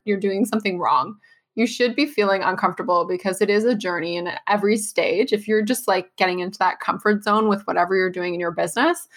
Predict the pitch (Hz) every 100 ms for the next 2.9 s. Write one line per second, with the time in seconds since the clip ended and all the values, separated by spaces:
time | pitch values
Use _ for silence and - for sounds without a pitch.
0 | - _ - 202 190 - 220 349 269 185
1 | - 254 - 196 185 208 185 - - -
2 | 76 - - 208 - - 185 180 185